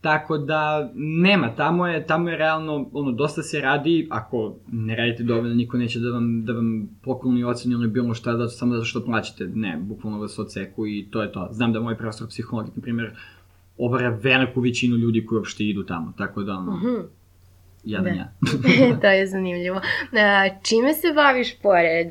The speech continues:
Speaker 2: e, fakulteta trenutno? Šta su ti neki hobi?
Speaker 1: Aha, pa, trenutno sam na fakultetu, pošto i tamo imaju klubove, kao i u svim američkim
Speaker 2: Mhm.
Speaker 1: srednjim školama.
Speaker 2: Nisam znala
Speaker 1: Im-,
Speaker 2: da je to
Speaker 1: da,
Speaker 2: tako.
Speaker 1: imaju preko pedeset kluba, ja mislim,
Speaker 2: Wow, cool.
Speaker 1: u, na fakultetu, da.
Speaker 2: To je baš cool.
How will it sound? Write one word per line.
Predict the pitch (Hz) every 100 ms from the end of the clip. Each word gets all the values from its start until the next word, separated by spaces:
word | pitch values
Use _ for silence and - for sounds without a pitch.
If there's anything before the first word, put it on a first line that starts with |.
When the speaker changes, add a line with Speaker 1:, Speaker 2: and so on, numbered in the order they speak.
| 170
Speaker 2:
e, | 175 170 170 185
fakulteta | 190 185 180 156 175
trenutno? | 170 170 170 190
Šta | - 202
su | 196
ti | 190
neki | 175 175
hobi? | - 156 - -
Speaker 1:
Aha, | - 127 - -
pa, | 139 127 - -
trenutno | 131 160 180
sam | 180 170
na | 151
fakultetu, | - - 139 151
pošto | 143 -
i | 123
tamo | 143 135
imaju | 143 135 120
klubove, | 120 117 104 117 151 208 -
kao | - 117 110 104 98 -
i | 117
u | 113
svim | 123
američkim | 117 117 240
Speaker 2:
Mhm. | 370
Speaker 1:
srednjim | 349 107
školama. | 104 - 240
Speaker 2:
Nisam | 254 277
znala | 262 220 175
Speaker 1:
Im-, |
Speaker 2:
da | 175
je | 175
to |
Speaker 1:
da, | 156
Speaker 2:
tako. | 131 104
Speaker 1:
imaju | 139 165 156 -
preko | - 143 151 -
pedeset | - 135 143 123
kluba, | - 127 110
ja | 117
mislim, | 359 571 571
Speaker 2:
Wow, | 359 226 - 196 -
cool. | 440 135 135 123
Speaker 1:
u, | 120 117
na | 127 135
fakultetu, | 120 120 113 110 117 117
da. | 151 123
Speaker 2:
To | 131
je | 185
baš | 175 170
cool. | - -